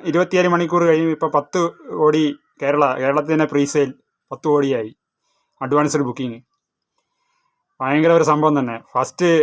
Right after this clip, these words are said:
അമ്പത് കോടി പടമായിരിക്കും മലയാളത്തിലെ ഇനിയിപ്പം റിലീസ് ആകുമ്പോൾ.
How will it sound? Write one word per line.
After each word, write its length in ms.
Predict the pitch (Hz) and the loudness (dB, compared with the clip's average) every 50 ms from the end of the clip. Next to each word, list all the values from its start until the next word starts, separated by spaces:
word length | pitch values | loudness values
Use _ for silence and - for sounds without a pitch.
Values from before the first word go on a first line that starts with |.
| 151 - - - 139 | 0 -2 -2 -4 -2
അമ്പത് 240 | 147 160 175 185 180 | 0 2 2 4 4
കോടി 140 | 180 175 165 143 | 4 2 2 2
പടമായിരിക്കും 440 | 147 151 165 156 147 139 127 127 123 _ _ _ _ _ _ _ - | 4 4 4 4 2 0 -4 -8 -10 _ _ _ _ _ _ _ -6
മലയാളത്തിലെ 460 | 131 139 143 143 143 131 139 131 123 - _ _ _ _ _ _ - | -2 2 2 2 2 0 -2 -4 -4 -8 _ _ _ _ _ _ -10
ഇനിയിപ്പം 300 | 143 135 127 123 127 127 - _ _ _ _ _ _ _ _ _ _ _ _ _ _ _ _ _ _ _ _ _ _ _ _ _ - 131 | -8 -6 -6 -6 -6 -8 -10 _ _ _ _ _ _ _ _ _ _ _ _ _ _ _ _ _ _ _ _ _ _ _ _ _ -12 -6
റിലീസ് 260 | 135 151 156 143 147 135 | -2 -2 0 2 2 2
ആകുമ്പോൾ. 300 | 139 139 143 139 131 | 2 2 0 -2 -4